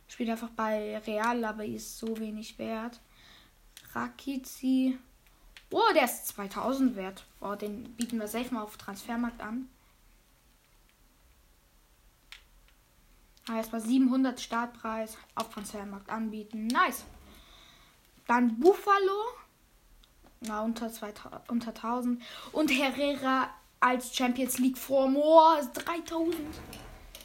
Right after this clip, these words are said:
Okay, das ist nicht viel. Trotzdem bieten wir ihn safe mal an. Startpreis sechshundert,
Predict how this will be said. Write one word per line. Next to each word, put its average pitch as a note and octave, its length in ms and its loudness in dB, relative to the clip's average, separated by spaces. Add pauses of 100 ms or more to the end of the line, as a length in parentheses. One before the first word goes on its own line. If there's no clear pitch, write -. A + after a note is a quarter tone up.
Okay, A#3 200 -2
das A3+ 140 -6
ist - 220 -10
nicht A3 180 -6
viel. C4 240 0 (520)
Trotzdem D#4+ 380 4
bieten C4+ 180 -4
wir C#4 80 0
ihn A#3+ 240 0
safe B3 460 -4
mal B3 180 -2
an. B3 400 -4 (1120)
Startpreis A#3+ 1000 0
sechshundert, D4 880 -6